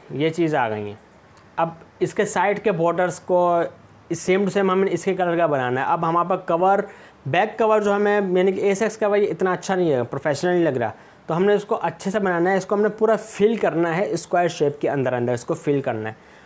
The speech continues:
तो हमारे पास ये बैकग्राउंड का कलर, इसको मैंने डबल क्लिक किया, ये लॉक होती है, इसको जब डबल क्लिक करेंगे, ओके करेंगे, अनलॉक हो जाएगी।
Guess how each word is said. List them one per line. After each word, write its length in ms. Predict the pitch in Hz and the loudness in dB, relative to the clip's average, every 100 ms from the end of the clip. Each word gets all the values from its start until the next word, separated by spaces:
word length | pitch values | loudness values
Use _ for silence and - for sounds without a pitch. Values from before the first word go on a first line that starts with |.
| - - | -20 -6
तो 60 | 170 | 0
हमारे 200 | 165 180 | 2 2
पास 100 | 202 | 2
ये 100 | 196 | 2
बैकग्राउंड 480 | 170 147 156 175 185 | 2 0 0 0 0
का 80 | 190 | 0
कलर, 160 | 190 185 | 0 0
इसको 200 | 180 185 | 0 -2
मैंने 180 | 165 | 0
डबल 160 | 147 165 | 0 0
क्लिक 260 | 185 180 - | 0 -2 0
किया, 120 | 185 | 0
ये 120 | 156 | 2
लॉक 260 | 143 151 160 | 4 2 2
होती 240 | 180 180 | 0 2
है, 60 | 175 | 0
इसको 320 | 160 175 165 | 0 0 0
जब 220 | 156 147 | 0 0
डबल 220 | 143 160 | 0 0
क्लिक 220 | 165 175 165 | 0 -2 0
करेंगे, 300 | 170 175 180 | 0 2 2
ओके 320 | 147 147 180 | 0 0 0
करेंगे, 340 | 175 175 180 | 0 0 0
अनलॉक 420 | - 135 135 151 | 0 -2 0 0
हो 120 | 160 165 | 0 0
जाएगी। 400 | 175 170 185 | 0 0 0